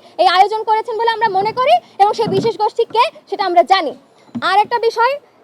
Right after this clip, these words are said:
যেটা আমরা এখানে আবারও আপনাদের সামনে নিয়ে আসছি, যে গতকালকে যে শিবিরের সমর্থিত প্যানেল ঐক্যবদ্ধ শিক্ষার্থী জোট,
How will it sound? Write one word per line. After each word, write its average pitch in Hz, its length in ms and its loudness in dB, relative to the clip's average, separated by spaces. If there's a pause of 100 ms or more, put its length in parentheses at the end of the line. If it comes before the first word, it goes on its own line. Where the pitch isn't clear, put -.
যেটা 403 160 -2
আমরা 392 160 -4
এখানে 440 200 -4
আবারও 415 400 2 (120)
আপনাদের 381 300 -4
সামনে 427 260 -6
নিয়ে 415 200 -4
আসছি, 440 340 -2 (400)
যে 381 80 -4
গতকালকে 453 800 0 (460)
যে 403 360 4
শিবিরের 453 560 -2
সমর্থিত 440 480 -4
প্যানেল 440 360 -2
ঐক্যবদ্ধ 403 480 0
শিক্ষার্থী 415 460 -2
জোট, 453 200 2